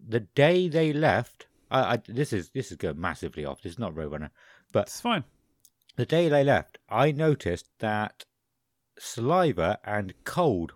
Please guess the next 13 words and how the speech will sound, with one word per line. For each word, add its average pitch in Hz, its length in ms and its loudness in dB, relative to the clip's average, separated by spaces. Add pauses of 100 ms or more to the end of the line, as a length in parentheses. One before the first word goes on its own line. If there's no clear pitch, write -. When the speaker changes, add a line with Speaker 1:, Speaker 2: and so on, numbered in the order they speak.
Speaker 1:
were 92 100 -4
playing 107 360 -2
a 87 40 -4
gig - 300 -2
together. 76 580 -4
It's - 180 -12
somewhere 104 280 -2
in 98 120 -4
Orlando, 95 600 -2
and 82 100 -4
I 110 80 0
was 101 160 -2
like, 90 260 -2